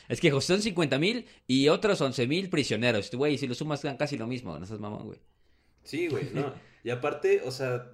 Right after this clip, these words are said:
Speaker 2: la, la derrota fue tan grande, güey, que obviamente los romanos huyeron despavoridos, güey. O sea, todo mundo se decidió retirar. O sea, la noticia corrió en Roma en cortísimo. Que de hecho, o sea, aquí dice que el general de la caballería númida,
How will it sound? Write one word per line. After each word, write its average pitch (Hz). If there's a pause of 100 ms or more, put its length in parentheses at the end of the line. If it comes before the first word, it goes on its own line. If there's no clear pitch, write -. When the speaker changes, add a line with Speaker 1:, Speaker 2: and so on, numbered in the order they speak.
(120)
Speaker 2:
la, 127
la 131
derrota 143
fue 185
tan 151
grande, 135
güey, 120
que 98
obviamente 120
los 104
romanos 104
huyeron 117
despavoridos, 107
güey. 107 (340)
O 98
sea, 101
todo 135
mundo 143
se 123
decidió 101
retirar. 104
O 98
sea, 98
la 101
noticia 107
corrió 117
en 123
Roma 120
en 98
cortísimo. 98 (280)
Que 107
de 110
hecho, 143
o 95
sea, 104
aquí 113
dice 120
que 95
el 95
general 104
de 131
la 131
caballería 98
númida, 113